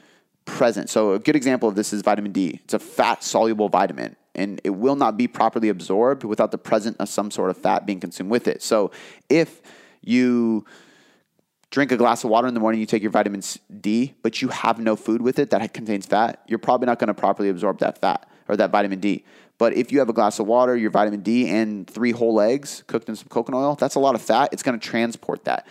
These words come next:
I think of it like a boat crossing the ocean or a bridge. The car is vitamin D, your body is on the, the other side of land, and the boat or the bridge is the fat macronutrient.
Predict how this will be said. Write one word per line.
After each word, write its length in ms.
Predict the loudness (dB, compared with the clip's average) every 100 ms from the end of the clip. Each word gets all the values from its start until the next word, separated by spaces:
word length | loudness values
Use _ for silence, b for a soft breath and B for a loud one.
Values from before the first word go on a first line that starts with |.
| B B
I 80 | -2
think 160 | 0 2
of 80 | 2
it 80 |
like 160 | 4 2
a 60 | 0
boat 400 | 2 2 0 0
crossing 380 | 0 2 0
the 100 | 0
ocean 360 | 0 0 -6 -12 B B
or 140 | 0 0
a 60 |
bridge. 520 | 0 2 2 0 -6 b b b b
The 120 | _ -4
car 340 | 2 2 4
is 120 | 2
vitamin 360 | 2 2 2 -2
D, 380 | 0 0 0 -6 _ _
your 120 | -4
body 400 | 2 2 4 2
is 100 | 2
on 120 | 0
the, 120 | -2 -4
the 200 | 0 2
other 140 | 2
side 200 | 2 2
of 60 | 2
land, 380 | 2 0 -2 -4
and 360 | -2 0 -2 0
the 140 | -2
boat 320 | 0 2 2 2
or 120 | 0
the 100 | 0
bridge 560 | 0 2 2 0 -8 -18 -2
is 380 | 2 2 0 -2
the 100 | -6
fat 360 | -2 0 0 -2
macronutrient. 600 | -6 -6 -6 -8 -8 -12